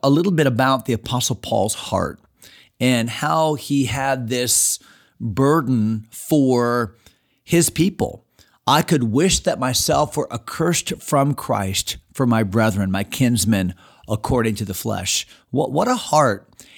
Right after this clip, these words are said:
And yet, remember what the Apostle Paul said under the inspiration of the Holy Spirit. He said, "My conscience also bearing me witness in the Holy Ghost."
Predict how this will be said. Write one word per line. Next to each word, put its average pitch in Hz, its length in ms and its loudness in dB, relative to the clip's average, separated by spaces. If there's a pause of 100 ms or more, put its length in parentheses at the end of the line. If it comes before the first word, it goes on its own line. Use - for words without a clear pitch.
(120)
And 170 160 4
yet, - 180 2
remember 190 440 0
what 262 240 0
the 214 80 0
Apostle 151 380 -2
Paul 120 280 -2
said 101 460 0 (180)
under 180 380 6
the 170 240 0
inspiration 131 960 2
of 110 100 0
the 101 120 0
Holy 104 200 -4
Spirit. 123 580 0 (400)
He 165 160 4
said, 156 480 2 (420)
"My 135 140 2
conscience 170 640 -2 (160)
also 156 380 0
bearing 143 420 0
me 139 140 4
witness 123 500 -2 (220)
in 156 240 2
the 147 140 0
Holy 117 320 0
Ghost." 92 480 -6